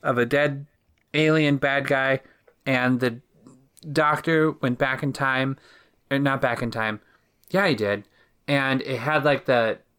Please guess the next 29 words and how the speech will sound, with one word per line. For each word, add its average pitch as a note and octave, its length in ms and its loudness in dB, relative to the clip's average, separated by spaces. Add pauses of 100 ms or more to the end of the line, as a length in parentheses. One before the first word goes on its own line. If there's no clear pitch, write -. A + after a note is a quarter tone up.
(160)
etching C#3+ 320 -2
on A#2+ 100 0
the B2 120 -6
inside C#3+ 560 -2
that A#2 140 0
if A2+ 160 -4
you A#2 100 -8
read C3 200 0
it C3+ 120 0
into A2+ 180 -12
the - 140 -10
eyeball, B2 520 2
it G#2 80 -4
was G#2+ 140 -6
burned C3 240 0
into B2 140 -4
your A2+ 100 0
head, A#2 300 -2
and A2+ 180 -12
then G#2+ 180 -8
the G2 100 -10
ghosts, B2+ 680 0 (480)
and G#2 600 -4 (1200)
it's B2 280 -8
underwater, C3 800 0 (520)
and, A2 580 -4 (260)
um, G#2 440 -4
Clara's C#3+ 560 0
there, C3+ 460 -2